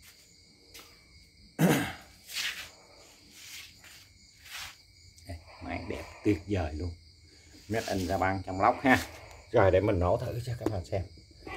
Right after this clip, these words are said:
Một con máy không có chê vào đâu được hết á.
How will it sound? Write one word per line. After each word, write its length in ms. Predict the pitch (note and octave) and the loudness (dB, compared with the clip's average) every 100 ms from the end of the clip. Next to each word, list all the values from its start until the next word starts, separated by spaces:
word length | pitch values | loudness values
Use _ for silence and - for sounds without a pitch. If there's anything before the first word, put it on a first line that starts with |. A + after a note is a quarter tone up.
| - - - - | -12 -14 -18 -6
Một 80 | F2+ E2 | -6 4
con 160 | A2+ | 4
máy 280 | A2+ A2+ F#2+ - | 4 2 -2 4
không 300 | E3+ E3+ E3+ | 8 8 8
có 120 | F3+ - | 6 10
chê 320 | D3 C#3 C3+ | 10 10 8
vào 160 | A#2+ G2+ | 6 6
đâu 180 | A2 | 4
được 260 | A2 G2 G2+ | 2 0 -2
hết 120 | C#3 C3+ | -6 -6
á. 160 | C3 | -8